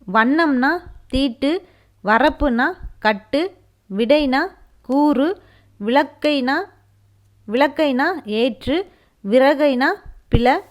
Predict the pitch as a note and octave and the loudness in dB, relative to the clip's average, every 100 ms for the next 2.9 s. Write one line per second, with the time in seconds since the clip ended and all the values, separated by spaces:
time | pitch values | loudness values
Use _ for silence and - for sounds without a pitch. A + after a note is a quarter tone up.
0 | _ _ - G3 C4+ E4 C4 C#4 C4+ F#4+ | _ _ -10 0 4 4 2 -2 -2 -4
1 | - - _ - G#3+ G3+ - D#4+ G4 - | -10 -16 _ -2 -2 -2 -4 -4 -4 -14
2 | _ _ - G#3+ C#4 D#4 D4 B3+ C4 | _ _ -8 0 2 4 2 0 -2